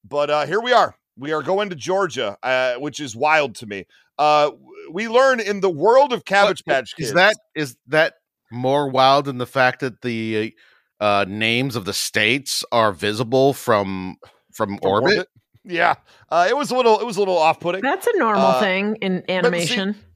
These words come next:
Speaker 1: in the world of the Cabbage Patch Kids, there's, 'cause they don't get into sex or birth or anything like that. The idea behind it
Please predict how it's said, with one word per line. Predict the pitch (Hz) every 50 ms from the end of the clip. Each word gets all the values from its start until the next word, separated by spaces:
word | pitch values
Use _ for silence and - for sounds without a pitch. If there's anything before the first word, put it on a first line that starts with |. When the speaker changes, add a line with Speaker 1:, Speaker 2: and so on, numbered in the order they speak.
| _ _ _ _ _ _ -
Speaker 1:
in | 180 202 202
the | 208
world | 202 175 190 214 247 269 285 262
of | 294 190
the | 196 165
Cabbage | - 202 196 196 185 180 147 -
Patch | - 160 131 123 110 - -
Kids, | - 123 113 110 101 90 98
there's, | 127 143 143 151 131 117
'cause | 135 117 - 156
they | 202
don't | 220 226 208
get | 175 190 185
into | 180 160 - 156 139 120
sex | 107 - - - 170 151 135 - - - - -
or | 131 131 123
birth | 92 - 143 135 135 135 131 - - - _ _ _ _ _ _ _ -
or | 131 143 156
anything | 165 160 160 156 156
like | 156 156 151 117
that. | - 113 92 87
The | 135 135 143
idea | 139 135 107 185 226 247 240
behind | 175 185 160 143 180 214 226 208 170 131
it | 117 101